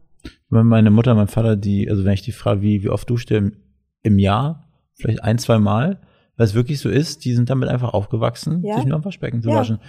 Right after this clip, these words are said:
Speaker 1: Und ich hab Kumpels, die kommen aus, wo kommen die her? Die einen kommen aus Tunesien. Äh, und wir waren gemeinsam unterwegs und wir haben dann geduscht. Und der hat mich dann so angeflaumt, warum ich dann das Wasser laufen lasse,
Speaker 2: Ja,
Speaker 1: ne?
Speaker 2: genau.
Speaker 1: Weil die sind es einfach gewohnt oder er war das
Speaker 2: Ja.
Speaker 1: gewohnt, das Wasser auszumachen.
Speaker 2: Was, was vielen ja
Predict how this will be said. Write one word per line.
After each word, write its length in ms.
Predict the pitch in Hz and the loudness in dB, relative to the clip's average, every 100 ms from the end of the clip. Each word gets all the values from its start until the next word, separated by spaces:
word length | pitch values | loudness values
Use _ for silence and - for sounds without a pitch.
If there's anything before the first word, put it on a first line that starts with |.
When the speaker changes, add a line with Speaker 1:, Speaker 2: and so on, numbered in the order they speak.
| - - | -20 -12
Speaker 1:
Und 80 | - | -2
ich 60 | 113 | 0
hab 120 | 117 | 0
Kumpels, 460 | - 143 156 151 - | 2 4 4 2 0
die 280 | 131 127 120 | -2 0 0
kommen 300 | 135 123 113 | 2 2 2
aus, 300 | 107 110 - | 0 -2 -10
wo 60 | - | -20
kommen 220 | - 107 | -8 -4
die 80 | 101 | -4
her? 260 | 117 117 - - _ - | -4 -4 -8 -20 _ -14
Die 60 | |
einen 140 | 120 104 | -8 -6
kommen 100 | 101 | -6
aus 120 | 95 | -8
Tunesien. 560 | - 101 113 120 123 123 - - _ | -8 -2 0 0 0 -2 -14 -20 _
Äh, 300 | 123 117 113 | 4 6 6
und 120 | 110 | 4
wir 100 | 104 | 2
waren 260 | 104 110 113 | 4 4 4
gemeinsam 340 | 107 107 110 110 | 4 4 4 4
unterwegs 540 | 101 101 101 156 - | 4 4 4 2 2
und 100 | 117 | 2
wir 60 | 110 | 4
haben 100 | 107 | 4
dann 140 | 104 | 4
geduscht. 440 | 98 127 190 - - - _ _ | 4 2 2 -2 -18 -20 _ _
Und 160 | 117 | -2
der 80 | 101 | -2
hat 80 | 107 | -4
mich 120 | 104 | -2
dann 140 | 110 107 | 2 4
so 60 | |
angeflaumt, 500 | 117 151 - 104 101 | 4 2 2 2 4
warum 180 | 104 107 | 2 0
ich 60 | 113 | 0
dann 140 | 107 | -2
das 80 | 98 | 0
Wasser 200 | 120 - | -2 -2
laufen 300 | 110 101 101 | 0 2 2
lasse, 260 | 101 101 240 | 0 0 0
Speaker 2:
Ja, 200 | 208 165 | 2 2
Speaker 1:
ne? 40 | |
Speaker 2:
genau. 200 | - 98 | 0 0
Speaker 1:
Weil 100 | 113 | 0
die 160 | 101 110 | 0 0
sind 140 | 127 | 0
es 100 | 135 | 0
einfach 220 | 98 120 | 0 0
gewohnt 460 | 120 104 98 110 151 | 0 0 2 2 2
oder 120 | 104 | 0
er 240 | - 107 117 | 2 2 4
war 120 | 120 | 2
das 100 | 120 | 0
Speaker 2:
Ja. 80 | 120 | 0
Speaker 1:
gewohnt, 400 | 113 127 139 135 | 0 2 0 0
das 180 | 123 123 | -2 0
Wasser 180 | 127 143 | -2 -4
auszumachen. 380 | 151 104 98 120 | -4 -4 -6 -2
Speaker 2:
Was, 340 | 233 226 - | -2 -2 -8
was 200 | - 220 | -6 -6
vielen 300 | - 262 269 | -4 -2 0
ja 160 | 254 | 0